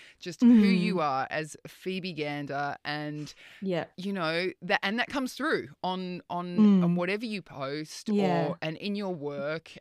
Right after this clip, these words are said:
Speaker 1: and there is just a freedom and
Speaker 2: Yeah.
Speaker 1: joyness to your work. And,
Speaker 2: Yeah.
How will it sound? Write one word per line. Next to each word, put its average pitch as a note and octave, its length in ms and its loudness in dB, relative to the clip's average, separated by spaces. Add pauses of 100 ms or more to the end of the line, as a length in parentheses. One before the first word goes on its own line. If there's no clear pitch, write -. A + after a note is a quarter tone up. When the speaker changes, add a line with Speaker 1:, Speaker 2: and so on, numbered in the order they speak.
Speaker 1:
and D3+ 260 -6
there E3 200 -4
is F#3+ 160 -6
just - 240 -10
a C#3 60 -6
freedom D#3+ 560 0
and E3+ 160 -2
Speaker 2:
Yeah. F#3 40 -4
Speaker 1:
joyness C#3+ 500 -8
to - 160 -10
your C3+ 260 -8
work. C3 460 -8 (500)
And, D3 500 -2
Speaker 2:
Yeah. F3 60 -8